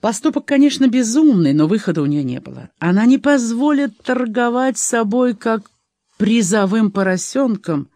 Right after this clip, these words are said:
или премированной коровой на ярмарке.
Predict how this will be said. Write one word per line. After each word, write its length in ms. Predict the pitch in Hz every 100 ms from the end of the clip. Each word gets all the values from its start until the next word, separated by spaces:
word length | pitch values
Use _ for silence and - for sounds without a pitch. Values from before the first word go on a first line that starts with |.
| _ _ _ -
или 240 | 240 226
премированной 1080 | 208 - 247 208 190 196 190 175 170 165 147
коровой 760 | - - 190 160 147 156 143 147
на 140 | 139
ярмарке. 760 | 135 135 135 143 - - - 117